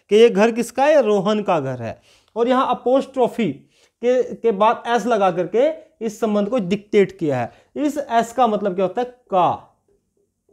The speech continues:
के, की, सीता's बुक, सीता की बुक,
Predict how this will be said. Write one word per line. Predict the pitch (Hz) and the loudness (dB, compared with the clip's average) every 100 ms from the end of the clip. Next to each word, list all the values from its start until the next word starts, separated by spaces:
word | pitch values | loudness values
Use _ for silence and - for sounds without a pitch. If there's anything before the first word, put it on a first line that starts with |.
| _ _ _ _ _ _ _ | _ _ _ _ _ _ _
के, | _ - 208 196 143 131 _ _ _ _ _ _ _ _ _ _ _ _ | _ 2 4 4 2 -8 _ _ _ _ _ _ _ _ _ _ _ _
की, | 196 160 120 - _ _ _ _ _ _ _ _ _ _ _ _ _ _ _ _ _ _ _ _ | -4 -4 -4 -14 _ _ _ _ _ _ _ _ _ _ _ _ _ _ _ _ _ _ _ _
सीता's | - 175 185 185 170 | -4 2 4 4 0
बुक, | 175 247 _ _ _ | -8 -8 _ _ _
सीता | - 175 170 180 | -6 -6 -2 -2
की | 180 _ - 240 220 | -4 _ -4 0 0
बुक, | 127 _ 180 - _ | -4 _ -4 -4 _